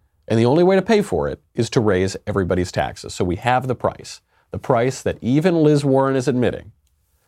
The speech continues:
is fifty-two trillion dollars. The only advantage that Liz Warren has here is that nobody has any idea how much money fifty-two trillion dollars is.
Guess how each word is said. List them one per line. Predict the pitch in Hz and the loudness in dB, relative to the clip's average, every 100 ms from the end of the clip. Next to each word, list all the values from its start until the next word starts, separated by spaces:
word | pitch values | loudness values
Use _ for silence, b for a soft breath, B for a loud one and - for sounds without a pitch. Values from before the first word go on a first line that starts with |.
| _ _ _ _ _ _ _ | _ _ _ _ _ _ _
is | 98 - | -6 -6
fifty-two | - 135 120 - 151 151 - 107 87 85 90 - _ _ _ _ | -2 0 0 -2 -2 -2 -4 -2 0 -2 -6 -12 _ _ _ _
trillion | - - 110 101 90 82 78 87 - _ | -14 -2 2 2 2 -2 -6 -10 -14 _
dollars. | - 71 53 - - - _ _ _ _ _ _ _ _ _ _ _ _ _ _ _ _ _ _ _ _ _ _ - | -2 -2 -4 -10 -20 -20 _ _ _ _ _ _ _ _ _ _ _ _ _ _ _ _ _ _ _ _ _ _ 0
The | 120 - _ - | 0 0 _ 0
only | 156 196 214 | 2 4 4
advantage | 202 135 123 101 80 71 | 4 2 0 0 -4 -4
that | - 90 | -4 0
Liz | 104 98 | 0 0
Warren | 92 85 80 | 0 0 -2
has | 82 71 - | -4 -6 -8
here | - - _ _ _ _ _ _ _ _ _ - | -12 -14 _ _ _ _ _ _ _ _ _ 0
is | 120 | 2
that | 120 85 | 2 0
nobody | 107 110 123 143 165 | 2 2 2 2 0
has | 151 127 - - | 0 -2 -6 -6
any | 117 123 127 | -2 2 2
idea | 117 104 104 95 - - _ | 0 -2 -4 -4 -8 -16 _
how | 117 | -2
much | 101 92 - | 0 -2 -4
money | 87 85 | -4 -4
fifty-two | - 90 95 95 | -8 -8 -6 -6
trillion | 87 87 85 | -4 -4 -4
dollars | 76 78 - - | -6 -8 -10 -14
is. | - | -20